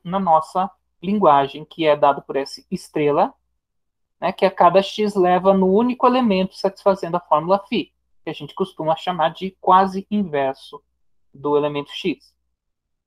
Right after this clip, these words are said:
de modo a obter uma, essa linguagem mais rica, L', que é L reunida com esse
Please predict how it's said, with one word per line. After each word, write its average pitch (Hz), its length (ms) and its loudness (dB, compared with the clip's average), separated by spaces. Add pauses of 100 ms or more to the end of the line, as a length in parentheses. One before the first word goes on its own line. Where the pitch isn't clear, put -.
(680)
de 196 100 -4
modo 165 260 4
a - 20 -2
obter 165 340 -2
uma, 170 300 0
essa 170 240 -6
linguagem 156 420 -2
mais 160 240 -6
rica, 139 240 -10
L', 165 600 -6
que - 100 -8
é 147 220 -2
L 143 260 -8
reunida 139 380 -6
com 135 160 -12
esse - 320 -18